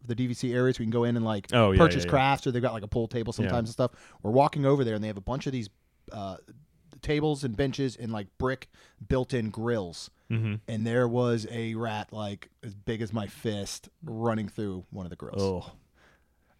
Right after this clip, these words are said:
Speaker 1: And so, of course, we were like, "Oh, look, it's Mickey. <laughs> Mickey,
Speaker 2: <laughs>
Speaker 1: Mickey's outside of the park.
Speaker 2: Yeah.
Speaker 1: He's joining the boardwalk."
Speaker 2: Him or Master Splinter are
Speaker 1: Yeah.
Speaker 2: here hanging out. Yeah.
Speaker 1: <laughs> Yes, exactly. It was,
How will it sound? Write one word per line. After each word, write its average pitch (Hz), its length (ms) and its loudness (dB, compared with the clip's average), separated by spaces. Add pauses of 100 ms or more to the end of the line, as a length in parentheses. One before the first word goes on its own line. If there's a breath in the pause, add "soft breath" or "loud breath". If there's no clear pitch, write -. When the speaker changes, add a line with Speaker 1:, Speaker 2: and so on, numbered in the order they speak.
(160)
Speaker 1:
And 120 80 -2
so, 139 120 6
of 135 60 2
course, 139 140 6
we 131 80 2
were 131 60 2
like, 110 160 -2
"Oh, 285 200 -2
look, 302 180 -4
it's 202 120 -14
Mickey. - 440 -6
<laughs> - 80 -20
Mickey, 175 400 6 (180 loud breath)
Speaker 2:
<laughs> - 160 -16
Speaker 1:
Mickey's 262 320 8
outside 233 360 10
of 247 60 6
the 226 60 8
park. 277 280 12
Speaker 2:
Yeah. - 80 10
Speaker 1:
He's 208 100 0
joining 277 260 6
the 247 60 2
boardwalk." 269 340 8
Speaker 2:
Him 202 180 8
or 170 140 10
Master 175 320 6
Splinter 135 420 0 (120)
are 104 120 6
Speaker 1:
Yeah. 110 80 8
Speaker 2:
here 120 140 8
hanging 117 260 4
out. 110 140 0
Yeah. 127 260 8
Speaker 1:
<laughs> - 40 -20
Yes, - 260 2
exactly. 151 680 4
It 151 100 6
was, - 260 0